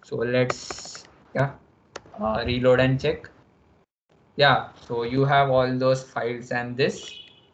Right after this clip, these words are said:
and, and you can see the commits, like, say, all those commits in order, hash of each commit, and yeah, this is it.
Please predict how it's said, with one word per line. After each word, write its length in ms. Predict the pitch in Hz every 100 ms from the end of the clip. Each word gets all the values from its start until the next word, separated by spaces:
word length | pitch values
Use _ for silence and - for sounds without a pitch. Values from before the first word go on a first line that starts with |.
| - - _ -
and, 400 | 117 113 117 123 - -
and 160 | 127 127
you 80 | 131
can 220 | 135 131
see 320 | - 131 131
the 180 | 131 131
commits, 720 | - 131 127 156 - - - - _ - _ _ _ _ _ _ _ _ _ - - _ - - - - - - - - - - - - - - - - - - - - -
like, 360 | 131 117 117 - - -
say, 180 | -
all 180 | 135 127
those 160 | 127 127
commits 340 | 131 127 120
in 80 | 127
order, 380 | 123 127 151 - _ _ _ -
hash 400 | - 117 120 127
of 180 | 123 127
each 220 | 120 -
commit, 340 | 127 135 156
and 240 | 127 120 143
yeah, 200 | 135 117
this 220 | 120 110
is 220 | 131 131 -
it. 120 | -